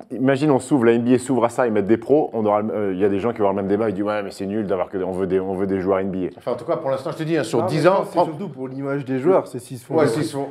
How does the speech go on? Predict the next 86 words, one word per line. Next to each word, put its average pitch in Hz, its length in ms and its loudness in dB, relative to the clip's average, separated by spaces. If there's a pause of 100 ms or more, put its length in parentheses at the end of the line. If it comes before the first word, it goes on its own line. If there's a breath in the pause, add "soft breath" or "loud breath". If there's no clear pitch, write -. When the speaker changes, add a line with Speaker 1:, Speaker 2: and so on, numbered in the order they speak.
(160)
Speaker 1:
Le 151 140 2
Speaker 3:
se 160 80 0
font 240 80 6
Speaker 1:
top 151 80 4
du 165 80 6
Speaker 3:
détruire 196 180 6
Speaker 1:
top, 185 80 6
ce 185 100 -4
serait 170 120 2
que 156 40 8
Speaker 3:
complètement. 165 300 6
Speaker 1:
LeBron 180 140 4
participe, 147 420 -2
ce - 80 -12
serait 123 140 -4
que - 60 -12
les 120 40 -2
Speaker 2:
Non, 113 60 -2
mais - 80 -14
Speaker 1:
superstars 139 480 2
Speaker 2:
ça, 147 60 6
c'est 156 60 6
Speaker 1:
N 165 60 6
B 175 60 10
A, 170 60 8
Speaker 2:
fini. 160 120 6
Speaker 1:
mais 139 140 4
Speaker 3:
Mais 156 80 8
Speaker 1:
c'est 190 160 6
Speaker 3:
non, 214 60 8
Speaker 1:
risqué 185 320 8
Speaker 3:
LeBron, 214 180 6
Speaker 1:
pour 190 140 10
Speaker 3:
déjà, 190 100 8
Speaker 1:
eux. - 80 4
Speaker 3:
niveau 156 260 4
Speaker 1:
Le 139 60 6
risque 151 160 6
de 151 80 8
Speaker 3:
athlétisme, 156 260 6
Speaker 1:
blessure, 202 220 6
Speaker 3:
euh. 139 80 0
Speaker 1:
risque 147 260 0 (220)
d'être 131 160 2
ridicule, 147 480 2
et, - 40 8
euh, 120 680 2
la 113 120 2
cote, 123 240 0
elle 113 80 2
en 107 80 2
prend 110 140 0
un 113 80 0
coup. 151 240 0 (240 loud breath)
Mais 95 100 -4
c'est, - 160 -10
moi, 98 180 0
pour 95 160 -2
relancer 107 260 2
le 104 40 -4
Speaker 2:
Non, 95 80 -6
Speaker 1:
concours - 140 4
Speaker 2:
mais - 20 6
après, 107 140 2
Speaker 1:
N 135 60 6
B - 0 -
A, - 0 -
il - 20 0
Speaker 2:
on - 20 0
prend 147 80 4
Speaker 1:
faudrait 160 140 6
Speaker 2:
aussi - 80 2
Speaker 1:
des 170 80 4
Speaker 2:
le 156 60 4
Speaker 1:
matchs. 165 100 4
Speaker 2:
risque 214 240 -2
que, 143 80 0
comme 139 240 -2
une, 131 120 0
une 123 180 2
année, 127 180 0
je 101 100 -8
sais 113 80 -6
plus - 140 -10
laquelle 110 260 -2
c'est, - 280 -6